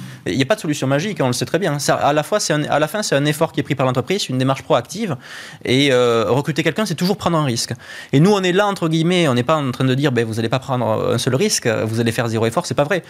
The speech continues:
On est là, entre guillemets, pour, pour que l'entreprise ait l'impression, dans ce process qu'on, qu'on, qu'on lui fait suivre, de prendre,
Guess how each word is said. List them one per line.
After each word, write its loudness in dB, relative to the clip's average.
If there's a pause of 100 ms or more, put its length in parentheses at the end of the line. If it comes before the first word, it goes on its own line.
(240)
On 2
est 4
là, 4
entre -2
guillemets, 0
pour, -6 (320)
pour -8
que 2
l'entreprise 0 (240)
ait 4
l'impression, 2 (580)
dans 2
ce -2
process 0
qu'on, -2
qu'on, 0
qu'on 0
lui 2
fait 2
suivre, -2 (540)
de 2
prendre, 0